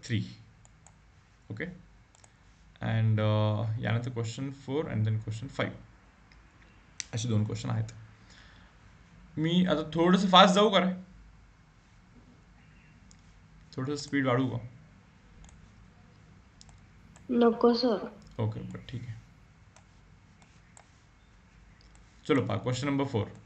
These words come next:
Speaker 1: बा, थोडंसं time लागेल मे बी, अ, but आज ही एक्सरसाइज आपण कम्प्लीटच करूया, ठीक आहे? चलो पहा. आता हे graphically represent करायचं आपल्याला.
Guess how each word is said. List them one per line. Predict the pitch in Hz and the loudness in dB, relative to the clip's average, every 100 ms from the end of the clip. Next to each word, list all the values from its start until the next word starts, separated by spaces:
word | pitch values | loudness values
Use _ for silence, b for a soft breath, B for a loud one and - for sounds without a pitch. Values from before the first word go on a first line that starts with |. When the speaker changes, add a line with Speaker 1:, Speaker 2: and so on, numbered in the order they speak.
| b b b - | b b b 2
Speaker 1:
बा, | 170 127 | 2 4
थोडंसं | 160 160 | 2 4
time | 160 165 | 4 2
लागेल | 170 151 180 | 8 6 6
मे | 185 131 | 2 0
बी, | 147 180 - | -2 -6 -8
अ, | 120 110 107 110 - - - 131 | -2 0 2 0 -2 -8 -12 -2
but | 131 131 | -2 2
आज | 131 135 | 4 4
ही | 139 | 2
एक्सरसाइज | 147 135 139 127 | 0 0 -2 -2
आपण | 127 151 | -4 -2
कम्प्लीटच | 120 107 95 104 | 0 0 -2 -6
करूया, | - - 110 - | -8 -10 -12 -10
ठीक | 147 | -6
आहे? | 185 - - - - - - - - - - - - - - 127 - - - - - - - - - - - - - - - - - - - | -6 -8 -16 -20 -20 -20 -20 -20 -20 -20 -20 -20 -20 -20 -20 -20 -20 -20 -18 -18 -18 -20 -20 -20 -20 -20 -20 -20 -20 -20 -20 -20 -20 -20 -18
चलो | - 117 | -4 -2
पहा. | 110 104 - - - - - - B B B B B - - - | -2 -4 -8 -14 -20 -20 -20 -20 B B B B B -20 -20 -4
आता | 151 170 | 0 6
हे | 180 | 8
graphically | 185 180 180 190 214 214 | 12 12 10 6 6 6
represent | 185 165 151 139 | 6 4 2 0
करायचं | 117 101 95 92 | 2 0 0 -6
आपल्याला. | 98 110 | -8 -10